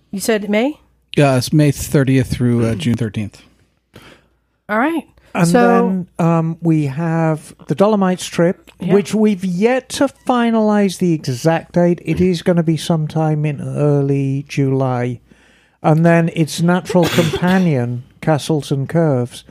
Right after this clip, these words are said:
Speaker 3: will be immediately afterwards. So I'm guessing, and it de-, it depends on the riding season. You see, the thing is, um, Leod Escapes does a lot of track day tours.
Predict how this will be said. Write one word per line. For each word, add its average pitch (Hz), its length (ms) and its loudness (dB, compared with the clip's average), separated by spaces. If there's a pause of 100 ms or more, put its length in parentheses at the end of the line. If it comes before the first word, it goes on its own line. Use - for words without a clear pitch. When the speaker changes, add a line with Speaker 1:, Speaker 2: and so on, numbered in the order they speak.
(340)
Speaker 3:
will 165 240 2
be 156 220 2
immediately 147 800 0
afterwards. 127 720 -4 (320)
So - 240 0
I'm 170 200 2
guessing, 214 840 -2 (600)
and 190 140 2
it 202 160 0
de-, 185 120 0 (220)
it 202 220 0
depends 269 680 -2 (500)
on 202 180 2
the 202 100 2
riding 175 440 2
season. 151 460 -2
You 135 80 -2
see, 165 200 -2
the 147 100 -8
thing 226 280 -2
is, 175 420 0 (880)
um, 156 280 0
Leod 208 340 4
Escapes 175 460 0
does 151 180 0
a 151 40 0
lot 156 200 0
of 135 80 -10
track 160 320 -4
day 139 180 -2
tours. 123 440 -6